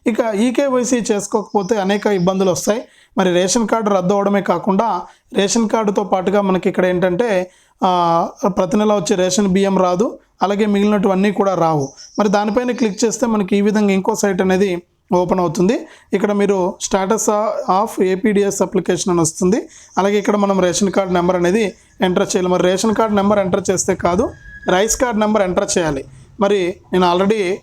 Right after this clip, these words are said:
ఆ, పెట్టుకున్నాను. ఆ రేషన్ కార్డు నెంబర్ అనేది ఇక్కడ నేను ఎంటర్ చేశాను. ఎంటర్ చేసిన తర్వాత ఇక్కడ క్యాప్చా, ఈ క్యాప్చా అనేది మనం, మరి ఇక్కడ కనిపిస్తున్నటువంటి క్యాప్చా అనేది మనం ఎంటర్ చేయాల్సి ఉంటుంది. మరి క్యాప్చా అనేది ఎంటర్ చేసేయండి.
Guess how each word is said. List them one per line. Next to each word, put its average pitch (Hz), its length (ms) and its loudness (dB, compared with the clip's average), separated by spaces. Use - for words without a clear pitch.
ఆ, 185 80 2
పెట్టుకున్నాను. 202 540 0
ఆ 175 40 2
రేషన్ 180 320 0
కార్డు 202 200 0
నెంబర్ 185 220 2
అనేది 190 180 0
ఇక్కడ 190 160 -2
నేను 180 180 2
ఎంటర్ 170 320 0
చేశాను. 180 360 0
ఎంటర్ 208 360 -2
చేసిన 220 240 -2
తర్వాత 208 360 0
ఇక్కడ 196 180 0
క్యాప్చా, 190 600 -2
ఈ 202 60 0
క్యాప్చా 202 440 0
అనేది 208 220 0
మనం, 202 380 0
మరి 214 140 2
ఇక్కడ 208 160 -2
కనిపిస్తున్నటువంటి 214 1080 0
క్యాప్చా 202 460 -2
అనేది 208 380 2
మనం 196 300 0
ఎంటర్ 190 340 0
చేయాల్సి 185 320 0
ఉంటుంది. 175 380 0
మరి 214 140 2
క్యాప్చా 220 460 -2
అనేది 220 540 2
ఎంటర్ 190 200 0
చేసేయండి. 156 500 -2